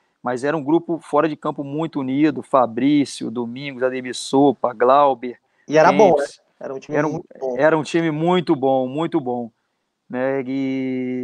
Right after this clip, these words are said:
Speaker 1: foi uma pena ter perdido pro São Paulo ali, porque era um time também que tinha condição de, de, de ter ido mais longe no Paulista.
Speaker 2: Eu acho que se tivesse ali, Cordeiro, eu acho que, na verdade, ou pelo menos um reserva pra sua posição, porque a gente não tinha, né? Era só você da, da lateral esquerda, o elenco ali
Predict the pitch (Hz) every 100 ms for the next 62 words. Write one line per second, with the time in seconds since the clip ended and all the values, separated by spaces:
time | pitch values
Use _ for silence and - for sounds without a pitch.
0 | 123 156 170 - 170 185 - 180 175 _
1 | 165 143 151 143 156 131 143 143 135 147
2 | 160 - 165 165 160 - _ _ - 135
3 | 139 - 156 151 156 - 160 151 160 -
4 | 160 147 147 151 151 170 147 147 147 151
5 | 151 131 139 131 127 135 127 120 - 131
6 | _ _ _ _ _ _ - 185 208 -
7 | 214 220 165 175 - 139 165 185 - 156
8 | 139 139 135 135 147 - - - _ 262
9 | 247 262 262 - - - 254 349 320 247
10 | 226 254 254 233 208 - 185 220 - 180
11 | 165 - 175 170 147 190 190 208 208 262
12 | - 233 254 233 233 220 - 175 175 -
13 | 220 233 240 - 214 214 180 165 160 160
14 | 160 160 156 - 190 180 180 175 208 190
15 | 170 208